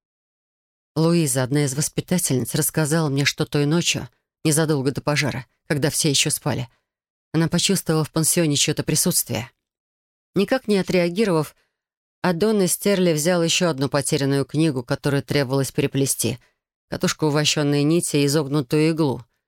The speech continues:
Сирена попыталась сыграть на сострадание. К сожалению, моей дочери невозможно было помочь. Пожар вспыхнул на чердаке прямо над её мансардой. Её отсутствие никто не заметил.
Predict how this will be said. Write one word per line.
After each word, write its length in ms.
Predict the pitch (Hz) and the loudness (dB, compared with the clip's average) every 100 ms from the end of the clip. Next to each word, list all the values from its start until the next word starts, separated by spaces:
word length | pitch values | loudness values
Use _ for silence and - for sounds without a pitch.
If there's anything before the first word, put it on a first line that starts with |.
| _ _ _ _ | _ _ _ _
Сирена 320 | - 185 180 | 0 2 0
попыталась 540 | 151 - - 170 160 | -2 -6 -2 0 0
сыграть 360 | - 156 156 156 | 0 0 0 0
на 60 | 151 | -2
сострадание. 800 | - - 170 165 190 135 107 - _ _ _ _ _ _ _ | 0 -2 -2 0 0 0 -4 -8 _ _ _ _ _ _ _
К 40 | |
сожалению, 480 | - 147 147 139 139 | -4 0 2 2 2
моей 160 | 143 139 | 0 0
дочери 340 | 147 - 147 | -2 0 -2
невозможно 580 | 139 143 139 156 156 151 | 0 0 0 0 0 0
было 200 | 143 135 | 0 0
помочь. 480 | 127 139 147 - - _ _ _ | -2 -2 0 -2 -4 _ _ _
Пожар 300 | 165 156 170 | -2 0 0
вспыхнул 480 | 151 - 165 - 147 | -2 -4 -4 -2 -2
на 80 | 139 | 0
чердаке 520 | - 135 160 160 156 | -2 -2 -2 -2 -2
прямо 320 | - 160 151 | 0 0 2
над 160 | 143 135 | 0 0
её 140 | 143 | 0
мансардой. 640 | 143 156 - - 120 143 131 _ _ _ _ _ _ _ | 2 0 0 -2 -4 -8 -8 _ _ _ _ _ _ _
Её 180 | 180 185 | 0 2
отсутствие 480 | 147 - 156 - 151 | 2 0 -2 -2 0
никто 260 | 147 - 120 | 0 -2 -4
не 120 | 117 | -4
заметил. 520 | 113 104 117 - 143 | -4 -4 -4 -6 -8